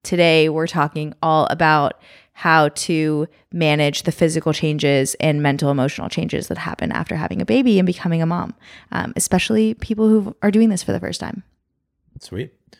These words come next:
Speaker 2: Let's do it.
Speaker 1: So why are we even talking about this? We are talking about this because we have just had a baby, and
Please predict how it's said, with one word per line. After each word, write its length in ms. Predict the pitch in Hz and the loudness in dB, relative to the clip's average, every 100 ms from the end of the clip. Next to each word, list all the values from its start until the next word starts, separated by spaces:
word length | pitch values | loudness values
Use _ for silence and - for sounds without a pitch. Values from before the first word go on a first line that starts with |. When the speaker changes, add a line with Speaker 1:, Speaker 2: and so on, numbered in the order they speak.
| _ _ _ | _ _ _
Speaker 2:
Let's 120 | - | -20
do 140 | - 120 | -10 -10
it. 200 | - _ _ _ _ _ | -10 _ _ _ _ _
Speaker 1:
So 580 | - - 180 170 170 185 - _ _ _ _ _ _ 190 | -6 2 4 4 2 -2 -8 _ _ _ _ _ _ -12
why 1080 | 180 196 208 262 277 285 294 294 285 285 - | -2 2 4 4 2 2 0 0 -2 -4 -2
are 80 | 175 | 0
we 100 | 170 | 0
even 140 | 170 | 0
talking 260 | 170 175 170 | -2 -2 -2
about 220 | 50 50 | -6 -6
this? 400 | - - - - - | -8 -6 -6 -8 -10
We 360 | 185 202 220 233 | 0 2 4 2
are 120 | 208 | 0
talking 360 | 202 - 170 175 | 0 -4 -4 -2
about 220 | 170 156 | -2 -2
this 240 | - 160 - | 0 -2 -4
because 800 | 175 165 156 156 175 175 - - - _ _ _ _ _ _ _ _ _ _ _ _ | -4 0 2 2 -2 -4 -8 -12 -20 _ _ _ _ _ _ _ _ _ _ _ _
we 380 | 202 214 208 220 | 2 4 4 4
have 180 | 208 190 | 2 2
just 300 | 185 - 170 | 0 0 -4
had 180 | 185 | -4
a 40 | 208 | 0
baby, 380 | 151 139 214 - | 0 0 -4 -6
and 580 | - 165 160 156 160 | -2 2 2 0 -4